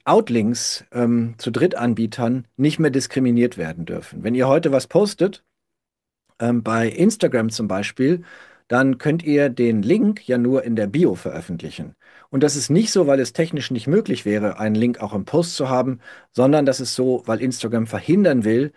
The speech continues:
dass ihr, äh, in das Web da draußen verlinkt, damit die Leute eben möglichst lange auf Instagram bleiben. Und selbst wenn man dann in der Bio den Link gefunden hat und draufklickt und dann auf den Linktree kommt, bleibt man immer noch in einem Browser bei Instagram, damit Instagram eben eine möglichst lange Zeit mit euch verbringen kann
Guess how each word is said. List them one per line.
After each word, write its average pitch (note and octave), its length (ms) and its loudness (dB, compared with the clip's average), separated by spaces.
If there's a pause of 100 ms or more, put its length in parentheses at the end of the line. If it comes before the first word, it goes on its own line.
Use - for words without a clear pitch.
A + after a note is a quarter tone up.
(240)
dass A#2+ 220 -2
ihr, B2+ 500 2
äh, A#2+ 240 -4
in B2+ 100 -2
das A2+ 180 0
Web B2+ 220 0
da A#2+ 100 0
draußen C#3 580 0
verlinkt, B2+ 520 0
damit A#2+ 240 2
die A#2+ 60 0
Leute A2+ 300 0
eben A2 220 0
möglichst C#3 380 0
lange A#2 260 0
auf F#2+ 160 -10
Instagram G#2+ 480 -4
bleiben. G2 380 -2
Und G2 80 -4
selbst B2 260 0
wenn C#3 100 2
man D3 140 4
dann C3+ 140 2
in C3 80 0
der B2+ 100 4
Bio C#3+ 220 2
den C3+ 120 0
Link C#3+ 160 -2
gefunden C#3+ 460 -2
hat C3+ 140 0 (180)
und G3+ 160 2
draufklickt C#3+ 520 2 (120)
und E3 120 2
dann E3+ 120 6
auf D#3+ 80 2
den E3 120 4
Linktree C3+ 340 2
kommt, B2+ 240 -2 (240)
bleibt C#3+ 240 2
man C#3+ 120 2
immer D#3+ 200 2
noch C3+ 140 2
in C3 100 -2
einem B2 80 0
Browser B2 340 2
bei G#2+ 140 -2
Instagram, A#2 580 -2 (180)
damit A#2 280 0
Instagram B2+ 580 2
eben A2+ 320 -2
eine G#2+ 220 -2
möglichst B2+ 580 2
lange A2+ 280 0
Zeit A#2+ 340 -2
mit G#2+ 100 -10
euch B2+ 260 -2
verbringen A#2+ 440 -2
kann A2+ 300 -4